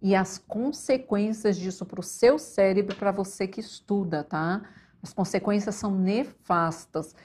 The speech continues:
Inclusive, iremos falar em, a questão até da, do cortisol. Quando você tem algum tipo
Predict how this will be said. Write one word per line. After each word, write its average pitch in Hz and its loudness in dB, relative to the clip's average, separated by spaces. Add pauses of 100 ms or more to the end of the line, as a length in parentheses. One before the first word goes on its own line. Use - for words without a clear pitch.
(160)
Inclusive, 202 0
iremos 202 0
falar 185 2
em, 185 2 (180)
a 170 2
questão 180 -2
até 220 0
da, 214 0
do 170 -4
cortisol. 175 2 (420)
Quando 214 4
você 190 0
tem 226 -4
algum 202 0
tipo 185 -4